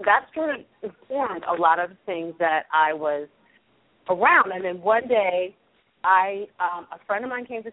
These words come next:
school and had, um, the Amazing Spider-Man. Uh, it was an annual, annual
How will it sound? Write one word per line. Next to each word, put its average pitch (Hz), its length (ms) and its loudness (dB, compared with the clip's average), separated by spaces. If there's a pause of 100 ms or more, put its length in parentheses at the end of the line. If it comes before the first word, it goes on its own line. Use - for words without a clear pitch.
school 170 480 0
and 165 120 -8
had, 156 680 -4 (1300)
um, 185 520 2 (180)
the 208 220 -8
Amazing 262 1000 -10 (260)
Spider-Man. 202 1080 -4 (540)
Uh, 180 520 2 (140)
it 190 180 -14
was 185 320 -8
an 196 120 -10 (140)
annual, 214 640 -6
annual 214 280 -4